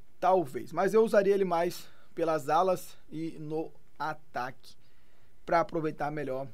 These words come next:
a finalização aí do Griezmann. Beleza, galera? É muito jogador? Então separei só alguns mesmo aí pra vocês aí ficarem de olho,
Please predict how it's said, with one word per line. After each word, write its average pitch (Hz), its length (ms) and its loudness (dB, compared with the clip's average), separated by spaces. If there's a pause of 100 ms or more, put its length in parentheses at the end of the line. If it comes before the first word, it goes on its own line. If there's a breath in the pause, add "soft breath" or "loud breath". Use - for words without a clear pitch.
(200)
a 151 140 -4
finalização 135 720 -8
aí 123 260 -6 (240)
do 180 480 0 (160)
Griezmann. 139 420 -4 (560 soft breath)
Beleza, 302 300 12
galera? 311 240 12
É 277 60 12
muito 320 160 2
jogador? 302 680 12
Então 240 160 2
separei 277 340 6
só 269 140 6
alguns 254 320 8
mesmo 220 300 10
aí 220 80 4
pra 208 160 -2
vocês 190 400 4
aí 185 120 4
ficarem 175 380 0
de 160 140 0
olho, 196 360 8